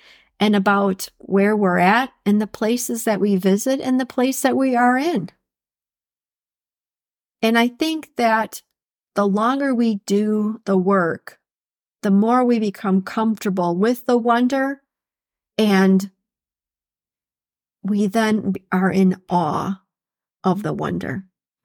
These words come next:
There's a, a, there's a joy about the wonder. Because I do know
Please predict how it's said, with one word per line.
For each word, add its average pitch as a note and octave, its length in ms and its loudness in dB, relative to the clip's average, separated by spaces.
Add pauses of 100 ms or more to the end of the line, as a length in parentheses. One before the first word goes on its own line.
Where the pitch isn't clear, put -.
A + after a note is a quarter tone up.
(200)
There's G3 180 0
a, F#3 80 2 (220)
a, G3 140 0 (140)
there's F#3+ 260 2
a F#3 100 4
joy G3+ 760 0 (720)
about F#3 640 -2 (640)
the F3 100 0
wonder. - 640 -6 (1400)
Because G#3+ 300 -2
I G#3 100 2
do B3+ 240 0
know G3 400 0